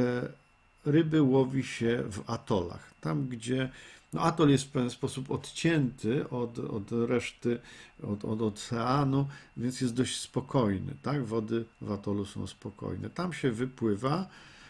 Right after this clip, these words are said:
łowi się ryby, wraca się i koniec. Natomiast w innych miejscach łowi się na otwartym oceanie. I tam rybacy najpierw wykonują rozmaite rytuały przed wypłynięciem, żeby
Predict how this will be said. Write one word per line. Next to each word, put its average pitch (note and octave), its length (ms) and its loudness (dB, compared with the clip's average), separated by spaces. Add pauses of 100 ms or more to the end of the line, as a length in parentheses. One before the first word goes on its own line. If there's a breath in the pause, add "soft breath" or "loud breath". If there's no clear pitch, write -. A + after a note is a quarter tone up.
(120 loud breath)
łowi C#3 280 2
się D3+ 200 2
ryby, C#3+ 320 4
wraca A2 440 0
się - 180 -6
i A2 120 -2
koniec. F#2+ 460 -8 (520)
Natomiast A#2 540 2
w C3+ 60 -4
innych F#3+ 380 2
miejscach B2 640 0
łowi D3+ 320 0
się C#3 160 -2
na B2 180 -4
otwartym C3 680 -2
oceanie. F#2+ 560 -6 (360 loud breath)
I G#2 80 -4
tam G#3+ 240 4
rybacy D3+ 460 2
najpierw C3+ 580 4
wykonują C3+ 760 2
rozmaite C3 640 2 (200 loud breath)
rytuały C#3 840 4
przed G2+ 260 -2
wypłynięciem, G2 760 -4 (100)
żeby A2 420 0